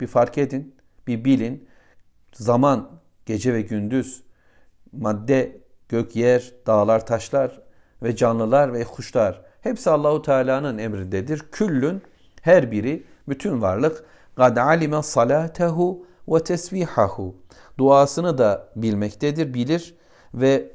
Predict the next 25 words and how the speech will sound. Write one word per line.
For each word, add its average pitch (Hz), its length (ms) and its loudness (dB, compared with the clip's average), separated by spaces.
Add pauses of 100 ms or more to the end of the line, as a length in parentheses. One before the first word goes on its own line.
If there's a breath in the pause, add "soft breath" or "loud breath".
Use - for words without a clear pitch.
tesbihini 131 640 -2
de 101 260 -4
bilir. 95 400 -6 (340 soft breath)
Yani 127 240 2
hem 175 180 -2
ki 139 120 0
Allahu 139 340 2
Teala'ya 123 600 0 (340 loud breath)
nasıl 175 460 -4
kul 156 180 -2
olunacak, 120 520 0 (360 soft breath)
nasıl 123 360 -4
dua 131 300 2
edilecek, 107 600 -4
nasıl 147 280 -2
istenilecek 113 840 -4
bunu 135 280 0
bilmektedir. 139 760 -4 (600 soft breath)
Ama 123 220 2
onların 127 340 2
nasıl 135 300 -6
dua 117 280 0
ettiğini 104 360 -8
biz 101 180 -12
bilmeyiz. 113 560 -8